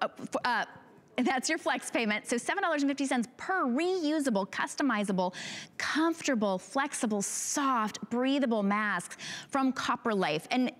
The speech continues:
you can't get a name brand like Copper Life in a mask that puts all of that incredible technology in. So let me give you your choices again. Black, this is your last time, your last time on the entire day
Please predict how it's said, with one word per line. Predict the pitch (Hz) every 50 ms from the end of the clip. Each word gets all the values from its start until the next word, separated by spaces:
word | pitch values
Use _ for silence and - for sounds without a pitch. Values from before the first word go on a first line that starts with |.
| - -
you | 226 233 269 330
can't | - - 587 539 - 214
get | 185 233 226 208 - -
a | - 214 202
name | 196 190 185 185 196 226 233 240 240 240 226 208
brand | - 190 190 208 214 214 196 175 170 165 160 - -
like | 190 190 185 185 -
Copper | - - - - - - - 208 185
Life | 175 160 147 151 165 - - - - - - -
in | - 269 269
a | 254
mask | 247 247 247 262 294 311 - 254 214 214 - -
that | 247 - -
puts | - 349 370 - -
all | - 233 226 240 254
of | 233
that | 240 220 208 202 -
incredible | 208 196 - - 214 196 185 190 185
technology | - 208 - 208 185 185 185 180 180 175
in. | 139 113
So | - 220
let | 220 240
me | 254 277
give | 247 320 277
you | 302 294
your | 311 349 370
choices | - - - 262 233 220 - 208 190
again. | 202 180 190 165 160 185 - - - - - - -
Black, | 220 226 233 233 254 277 - -
this | 240 226
is | 254 233
your | 240 233
last | 208 208 208 208 220 214 - -
time, | 254 240 202 180 165 160 165 - - - - - - - _ _ _ _ -
your | 202 220 208
last | 196 208 185 190 208 - -
time | 254 214 208 202
on | 196
the | 190 185
entire | 175 185 - 202 190 180 202
day | 196 196 180 165 160 165